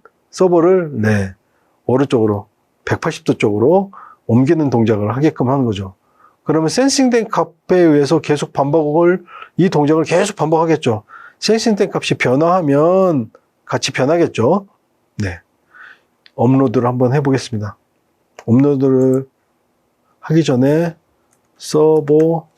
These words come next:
센싱 서버라고 해야 되겠네요. 센싱, 센싱 서버라고 이름을 지었어요.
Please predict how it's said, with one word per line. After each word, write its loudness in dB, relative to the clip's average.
센싱 0
서버라고 0
해야 -2
되겠네요. -2
센싱, -4
센싱 -4
서버라고 0
이름을 2
지었어요. -2